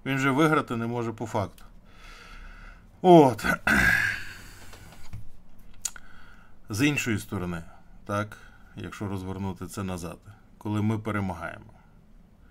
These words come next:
Ми перемагаємо в духовній війні, і ми йдемо, е, допереду і робимо якісь речі. Що таке війна взагалі? Е, е,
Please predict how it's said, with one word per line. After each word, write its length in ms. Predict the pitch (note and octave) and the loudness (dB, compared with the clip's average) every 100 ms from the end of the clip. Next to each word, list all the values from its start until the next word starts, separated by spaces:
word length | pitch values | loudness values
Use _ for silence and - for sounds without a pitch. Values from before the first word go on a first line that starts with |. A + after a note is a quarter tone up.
| - - - - | -20 -20 -20 -8
Ми 160 | A2+ A#2+ | -6 -2
перемагаємо 680 | A2+ G#2+ G2+ G2 G#2+ G2+ | 0 0 0 2 2 2
в 80 | F#2 | -2
духовній 540 | F#2 G2 G#2 G2 F#2+ F2 | -6 -4 -4 -2 -2 -4
війні, 420 | F2 E2+ E2+ D#2+ | -6 -8 -10 -10
і 60 | F2 | -10
ми 180 | F#2+ | -8
йдемо, 580 | F#2+ G#2 G#2 G2 F#2 - C#2 | -6 -2 -2 -2 -4 -6 -8
е, 260 | F#2+ F2+ F#2 | -8 -8 -10
допереду 680 | G2 - A2 A2 G#2+ G2+ F#2 | -12 -6 -4 -2 -4 -6 -8
і 100 | F#2 | -6
робимо 440 | G2+ F#2 F#2+ F#2 | -6 -6 -8 -8
якісь 400 | F2+ - F#2 - | -10 -12 -14 -10
речі. 380 | F2+ E2+ - - - - | -10 -10 -14 -18 -20 -20
Що 120 | - D3 | -16 -10
таке 340 | C#3+ - C3+ | -8 -4 -2
війна 360 | A#2 A#2 A2 F#2 | 0 2 2 0
взагалі? 520 | F2 F2 E2 D#2+ - - - - - - - | -2 -6 -6 -10 -14 -20 -20 -20 -20 -20 -12
Е, 80 | F2+ | -10
е, 600 | F2 - - - G2 | -8 -10 -12 -14 -12